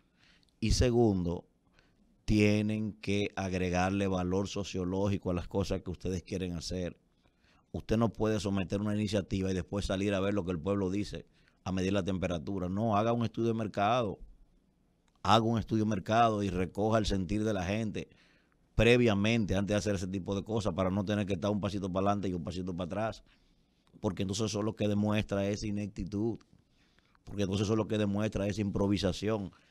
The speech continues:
aunque no sea ese el espíritu. ¿Eh? Aunque no sea ese el espíritu, eso es lo que deja, lo que deja ver. Y quiero decirles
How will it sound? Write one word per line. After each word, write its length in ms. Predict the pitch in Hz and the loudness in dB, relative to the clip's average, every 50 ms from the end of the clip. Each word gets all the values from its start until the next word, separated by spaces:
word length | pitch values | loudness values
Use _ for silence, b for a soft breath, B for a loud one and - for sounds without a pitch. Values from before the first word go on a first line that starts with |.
| b b b _ | b b b _
aunque 340 | - 104 104 95 - - 98 | 0 0 0 0 0 0 0
no 160 | 95 107 107 | 2 2 0
sea 280 | 98 - - 101 92 92 | 0 -2 -2 -2 -2 -2
ese 380 | 95 101 113 110 - 92 - - | -2 -2 -2 -2 -2 -4 -4 -4
el 160 | 92 92 92 | -2 -2 -2
espíritu. 640 | 87 - - - 107 104 110 107 104 80 - 85 - - _ _ _ _ _ _ _ _ _ _ _ _ _ _ _ _ _ _ _ _ _ _ _ _ | -2 -4 -6 -6 -4 -4 -4 -4 -6 -8 -10 -12 -16 -16 _ _ _ _ _ _ _ _ _ _ _ _ _ _ _ _ _ _ _ _ _ _ _ _
¿Eh? 240 | - 110 - - - _ _ _ _ _ _ _ _ _ _ _ _ _ _ - - | -4 -4 -4 -4 -6 _ _ _ _ _ _ _ _ _ _ _ _ _ _ -12 -8
Aunque 300 | - 98 92 87 101 98 | -6 -4 -2 0 0 2
no 120 | 110 131 | 2 0
sea 240 | 127 131 127 117 120 | 2 2 2 2 2
ese 160 | 123 - 120 | 2 0 0
el 80 | 110 104 | 0 0
espíritu, 560 | - - - 113 113 107 95 87 - 95 98 | 0 0 0 0 0 0 0 -2 -2 -2 -4
eso 140 | 98 - 113 | -2 -2 -2
es 60 | 110 | -2
lo 100 | 107 101 | -2 -2
que 140 | - 110 101 | -2 -2 -2
deja, 360 | 101 113 104 98 101 98 - b b b b b b b b - | -2 -2 -2 -4 -4 -6 -8 b b b b b b b b -10
lo 100 | - 87 | -8 -6
que 100 | 95 92 | -4 -2
deja 220 | 95 95 95 95 | -2 0 0 0
ver. 280 | 98 104 101 78 - - _ _ _ _ _ _ _ _ _ _ _ _ - | 2 2 0 0 -4 -10 _ _ _ _ _ _ _ _ _ _ _ _ -8
Y 80 | 98 | -8
quiero 360 | 90 - - 98 104 107 117 117 | -4 0 2 4 4 4 4 2
decirles 800 | 113 110 92 - - 107 104 101 101 98 92 90 85 - - - | 0 0 -2 -2 -2 -2 -2 -2 -2 -2 -4 -4 -6 -8 -10 -12